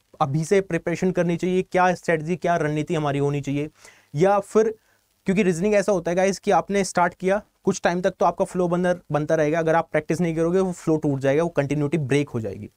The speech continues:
और ब्रेक होते ही number of attempts भी कम होंगे, उसके द्वारा जो मार्क्स आने वाले हैं, वो भी कम हो जाएंगे, है ना? तो क्यों नहीं आए थे, वो रीज़न मैंने बता दिया आपको। अब अगर ट्वेंटी ट्वेंटी थ्री में आपको ये काम नहीं करना है,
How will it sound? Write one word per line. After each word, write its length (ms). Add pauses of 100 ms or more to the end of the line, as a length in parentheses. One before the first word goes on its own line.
(320)
और 100
ब्रेक 280
होते 240
ही 260
number 280
of 80
attempts 480
भी 80
कम 140
होंगे, 240 (200)
उसके 360
द्वारा 380
जो 180
मार्क्स 320
आने 120
वाले 160
हैं, 120
वो 60
भी 100
कम 140
हो 100
जाएंगे, 280 (180)
है 60
ना? 100 (760)
तो 260 (480)
क्यों 160
नहीं 100
आए 120
थे, 100
वो 100
रीज़न 240
मैंने 180
बता 220
दिया 220 (100)
आपको। 340 (920)
अब 180 (180)
अगर 240
ट्वेंटी 340
ट्वेंटी 240
थ्री 240
में 120
आपको 300
ये 140
काम 240
नहीं 320
करना 300
है, 200